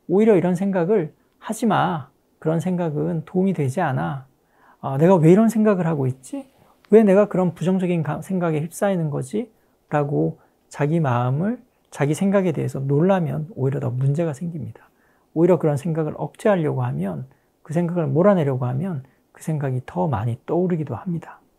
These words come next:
"선생님, 시험 중, 요즘 들어서 시험 공부 엄청 열심히 하고 있는데 갑자기 머릿속에서, 아, 시험을 보다가 카드, 오엠알 카드에 잘못 적어서 시험을 망치면 어쩌지? 말도 안 되는 상상이 자꾸 떠올라요. 내가 시험을 보다가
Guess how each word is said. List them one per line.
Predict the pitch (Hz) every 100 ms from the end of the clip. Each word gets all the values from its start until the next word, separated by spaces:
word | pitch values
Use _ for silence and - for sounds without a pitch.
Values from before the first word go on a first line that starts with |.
| _
"선생님, | 208 208 196
시험 | - 277 262
중, | 185 180
요즘 | 180 196 190
들어서 | 185 170
시험 | 165 233 190
공부 | 170 151
엄청 | 165 - 208
열심히 | 135 - 196
하고 | 208 190
있는데 | 151 135 151 196 156 - _ _ _ _
갑자기 | - - 233 226
머릿속에서, | 160 175 - 160 147 - 196 151 - _ _ _ _
아, | 160 156
시험을 | - 226 214 175
보다가 | 165 165 151 151 170 165 147 _ _ _ _
카드, | - - 190 196 180
오엠알 | 165 185 190
카드에 | 180 - 170
잘못 | - 143 160
적어서 | 165 170 143 160
시험을 | - 208
망치면 | 147 143 - 202 175
어쩌지? | 131 - 143 - 254 _ _ _ 147
말도 | 139 190 262
안 | 240
되는 | 202 185
상상이 | 170 202 185 196
자꾸 | - - - 214
떠올라요. | 196 214 165 139 170 165 _
내가 | 165 170 175
시험을 | - 269 254
보다가 | 180 165 156 202 175